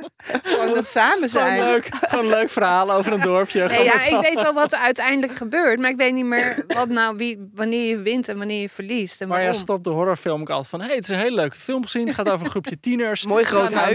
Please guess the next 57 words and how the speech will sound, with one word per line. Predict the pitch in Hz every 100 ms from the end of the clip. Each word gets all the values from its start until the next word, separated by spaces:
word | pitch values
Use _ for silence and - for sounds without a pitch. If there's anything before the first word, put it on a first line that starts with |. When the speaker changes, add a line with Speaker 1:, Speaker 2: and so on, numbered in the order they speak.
| 247
Speaker 2:
een |
dorp, | 254 247
Speaker 1:
Komt | 233 -
Speaker 2:
groot | 220
Speaker 1:
een | 208
Speaker 2:
huis. | 214 226
Speaker 1:
clown. | 226 247 320 403
Speaker 2:
Ze | -
gaan | 247
lekker | 226 269
een |
beetje | 220 202 214
zwemmen | 170 233 240 226 220
in |
het | 214 202
water. | 208 220 214 196 233
Speaker 1:
<laughs> | 294 370 427
Speaker 2:
Ja, | 220
meer | 196 233
weet | 233 240
ik | 202
eigenlijk | 170 156 135
niet. | - _
Speaker 3:
Maar | - 185 196 -
Speaker 2:
En, | 208 220
en, | 214 208 240 202
eh, | 175 196
dat, | 185 156
en | 202 170
dat, | 165 160
dat | 170
is | 165
ook | 170
de | 151
legacy | 156 156 170 151 143 127
van | 131
het | 127
verhaal. | - 127 135 117 -
Dat | 135 139 - _ -
de | 185 165
New | 160
Yorker | 160 151 165
toen | 156 165
overspoeld | - 170 160 - - - 226 190 156
werd | 156 143
met | 156 151
woedende | 147 190 160 147
brieven | 135 143 139 120 -
van | 147
mensen | 139 135 - 151
die | 143
dit | 139
echt | - 160 -
niet | 147
aankonden, | 131 135 - 147 131
dit | 127
verhaal. | - 120 104 98